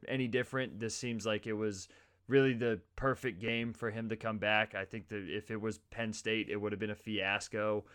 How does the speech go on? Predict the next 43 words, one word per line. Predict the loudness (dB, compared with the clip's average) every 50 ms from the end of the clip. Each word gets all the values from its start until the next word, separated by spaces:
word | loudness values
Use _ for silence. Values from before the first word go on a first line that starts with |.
| -20 -20 -10 -6
and | -4 -2 -2
it | -2 0
would | 0 0 0
have | 0 0
been | 0 -2
a | 0
lot | 0 2 2 2 2 2 0
focused | -4 -6 -6 -6 -6 -8 -6 -2 0
on | 0 0 0
this, | -2 -4 -4 -4
but | -6 -10 -6
this | -4 -6 -6 -4
game | -4 -6 -4 -4
was | -4 -6 -6
kinda | -2 -2 0 0 0 -2 -2 -6 -18 -20 -20 _ -4
tucked | 4 4 4 6 6 4
away | 4 6 8 8 8 8 8 8
on | 6 4 2
Big | 2 0 0 0 0
Ten | -2 -2 0 2 2
Network, | 2 2 4 2 2 2 2 2 0
and | -2 -2 -2
against | 0 0 -2 -2 -2 -4 -6
a | -8
team | -8 -6 -4 -4 -2 0
like | -2 -2 -4
Tulane, | -4 -6 -4 -4 -2 -2 -2 -2 -4 -4 -6 -8 -10 -20 -20 -20 _ 0
there | 2 2 4
really | 6 6 4 6 4 2 2 0 -4
wasn't | 0 4 4 4 4 4 0 -2 -2
as | -2 -2 -2 0
much | 0 0 0 0 -2 -2
hoopla | -2 -2 -2 0 0 2 4 4 4 4 4 2
as | 0 0 0 -2 -4 -4 -8 -14 -20 -18 _ -4
I | -4 -2
kind | 2 2 2 4 2
of | 0 -2 -4
thought | -10 2 4 4 4 4 2 2
there | 0 0
would | 0 0 -2
be | -4 -6
to | -4 -2 0 0 2
it. | 2 0 -2